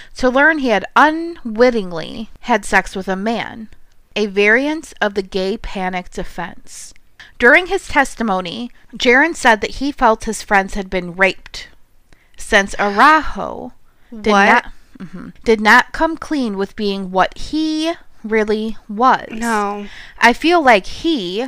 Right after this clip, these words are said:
Speaker 1: forced them into homosexual sex.
Speaker 2: No.
Speaker 1: And my definition of rape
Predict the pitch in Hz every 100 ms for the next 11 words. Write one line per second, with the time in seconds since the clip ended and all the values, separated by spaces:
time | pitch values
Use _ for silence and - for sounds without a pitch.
0 | - - - 285 294 - 262 254 202 196
1 | 190 - 262 302 311 240 214 - 214 220
2 | - 254 - - - 220 220 196 196 208
3 | 208 233 269 294 285 - 254 254 214 185
4 | 196 254 202 180